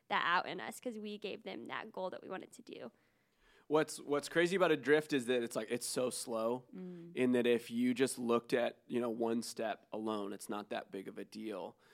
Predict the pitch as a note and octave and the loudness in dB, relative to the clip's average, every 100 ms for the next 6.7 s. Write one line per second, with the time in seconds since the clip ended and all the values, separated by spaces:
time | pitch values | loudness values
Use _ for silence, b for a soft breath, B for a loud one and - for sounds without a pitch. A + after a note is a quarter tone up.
0 | b b - A2+ G#2+ G#2+ G#2 A2+ B2 B2+ | b b -10 -6 -4 -4 -6 0 2 2
1 | A2+ A#2 A#2 G#2+ A2 A#2 - _ - G#2+ | 0 -2 -4 -2 -2 -2 -4 _ -8 -2
2 | G#2+ G#2+ A2 A2 - A#2 G2+ - _ - | 0 -2 -4 -6 -6 -8 -8 -16 _ -8
3 | B2+ G#2 - - - C3+ B2 G#2+ G#2+ F#2+ | -6 -6 -8 -4 2 2 2 -4 -6 -8
4 | - A#2 G#2 G2+ G2+ - F#2 - A2 - | -8 -4 -4 -6 -8 -8 -8 -8 -8 -6
5 | G#2+ G#2 G2+ - G2 G#2 D#2+ G#2+ G#2+ G2 | -6 -6 -8 -10 -10 -10 -6 -6 -6 -6
6 | G2+ G#2 - A2+ A2 A#2+ B2 | -8 -10 -6 -4 0 2 0